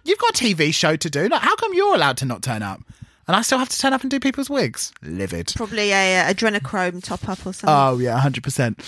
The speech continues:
Speaker 1: Just mainlining that adrenochrome from the sweet young babies.
Speaker 2: Mm.
Speaker 1: The, all the babies that are left at churches. Um, what was your rose?
Speaker 2: My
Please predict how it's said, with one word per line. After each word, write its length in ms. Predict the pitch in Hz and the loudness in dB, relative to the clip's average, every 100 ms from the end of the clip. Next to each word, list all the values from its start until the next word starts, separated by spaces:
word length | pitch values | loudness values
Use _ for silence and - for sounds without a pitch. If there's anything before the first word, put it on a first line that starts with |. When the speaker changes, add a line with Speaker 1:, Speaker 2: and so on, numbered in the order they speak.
| - - - | -18 -12 -4
Speaker 1:
Just 160 | 127 156 | 0 2
mainlining 800 | 160 160 160 160 156 135 131 127 | 4 4 4 4 4 4 4 2
that 140 | 131 120 | 0 0
adrenochrome 480 | 131 123 131 113 | 0 0 0 -2
from 140 | 110 113 | -2 -4
the 80 | 117 | -4
sweet 220 | 113 85 | -4 -4
young 120 | 107 | -4
babies. 540 | 104 101 107 123 185 | -4 -4 -4 -4 -6
Speaker 2:
Mm. 160 | 175 190 - | -12 -16 -12
Speaker 1:
The, 160 | - - | -12 -4
all 100 | 311 | 0
the 60 | 175 | 2
babies 280 | 151 135 135 | 2 2 0
that 80 | 131 | 0
are 20 | |
left 220 | 147 - | -2 -2
at 60 | - | -2
churches. 440 | 320 247 180 - - - - - | -2 0 -2 -4 -10 -20 -16 0
Um, 280 | 220 240 240 | 4 4 4
what 120 | 302 | 2
was 80 | 262 | 2
your 100 | 262 | 4
rose? 520 | 233 160 131 123 - - _ | 6 6 4 0 -4 -10 _
Speaker 2:
My 120 | 339 | 0